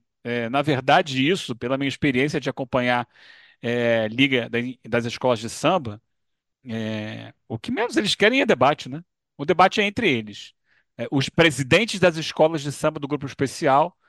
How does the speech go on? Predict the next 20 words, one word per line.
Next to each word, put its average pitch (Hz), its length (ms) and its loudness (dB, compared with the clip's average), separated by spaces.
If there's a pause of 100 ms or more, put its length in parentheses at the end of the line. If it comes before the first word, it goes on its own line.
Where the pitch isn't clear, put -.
(360)
se - 200 -2
reúnem 208 680 2 (440)
e, 135 640 -4
e 139 60 -4
decidem 170 680 0 (680)
a 131 120 -4
partir - 420 -4
muito 175 200 -10
da 196 80 -2
influência 220 600 2
daqueles 208 420 0
que 262 120 -10
são 185 320 -4
os 190 120 -6
manda-chuvas, 151 800 -4 (200)
né, 139 220 -2
dali. 123 300 -4
Então, 131 260 -8
você 131 100 -12
tem, 117 400 -6